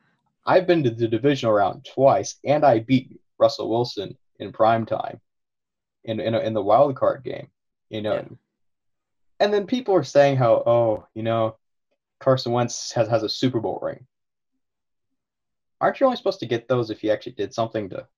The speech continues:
Speaker 1: contribute to the Super Bowl?
Speaker 2: Yeah, no, I, I mean,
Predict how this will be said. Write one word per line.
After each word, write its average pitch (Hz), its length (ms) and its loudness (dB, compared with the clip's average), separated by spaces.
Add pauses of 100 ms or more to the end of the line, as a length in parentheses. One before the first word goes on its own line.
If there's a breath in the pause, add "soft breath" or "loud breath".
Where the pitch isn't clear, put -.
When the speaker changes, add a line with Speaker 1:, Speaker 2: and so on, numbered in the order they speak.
(120)
Speaker 1:
contribute 117 400 -6
to 117 60 -4
the 117 60 -14
Super 117 200 -10
Bowl? 113 220 -10 (640)
Speaker 2:
Yeah, 143 180 -18 (100)
no, 123 280 -14
I, 113 180 -12 (120)
I 170 100 -6
mean, 170 260 -10